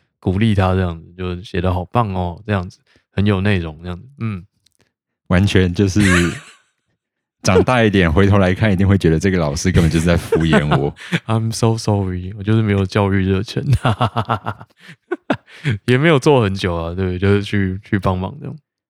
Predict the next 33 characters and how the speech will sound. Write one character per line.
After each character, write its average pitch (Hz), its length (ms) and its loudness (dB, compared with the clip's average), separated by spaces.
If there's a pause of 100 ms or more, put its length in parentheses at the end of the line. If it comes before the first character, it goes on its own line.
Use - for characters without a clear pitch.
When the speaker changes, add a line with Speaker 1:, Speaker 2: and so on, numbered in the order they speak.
(120)
Speaker 1:
对。 - 100 0
Speaker 2:
了 71 120 0
解。 76 340 -4 (140)
Speaker 1:
我 104 100 -2
知 107 40 2
道 117 200 4
改 104 180 0
作 127 200 2
文 107 100 4
就 113 100 4
是 113 80 4
所 107 200 2
有 95 80 2
国 95 180 0
文 98 100 2
老 90 140 -2
师 98 140 -4
的 92 80 0
噩 95 220 0
梦。 87 220 -6 (1400)
Speaker 2:
是。 67 500 -6 (100)
Speaker 1:
很 92 140 0
辛 104 260 -2
苦。 87 240 -8 (440)
Speaker 2:
嗯。 135 120 -6 (100)
Speaker 1:
一 113 60 0
般 107 280 2
改 92 180 0
四 98 180 -2
十 82 220 -8
分。 80 260 -6 (1400)
Speaker 2:
对。 67 280 -4 (240)
Speaker 1:
对。 90 260 -8